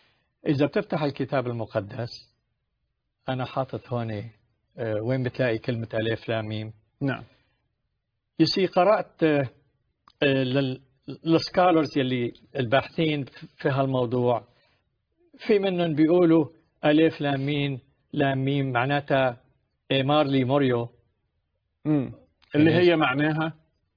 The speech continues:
Speaker 1: قال لي
Speaker 2: الرب.
Speaker 1: الرب.
Speaker 2: مم.
Speaker 1: But ك-، كباحث باللغات السامية، و I don't encourage، ما بشجع طلابي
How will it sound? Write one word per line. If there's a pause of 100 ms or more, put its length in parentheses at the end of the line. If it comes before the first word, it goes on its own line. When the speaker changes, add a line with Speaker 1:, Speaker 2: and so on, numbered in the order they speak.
(140)
Speaker 1:
قال
لي (260)
Speaker 2:
الرب.
Speaker 1:
الرب. (280)
Speaker 2:
مم. (1800)
Speaker 1:
But (760)
ك-، (1000)
كباحث (380)
باللغات
السامية، (2250)
و
I
don't
encourage،
ما
بشجع
طلابي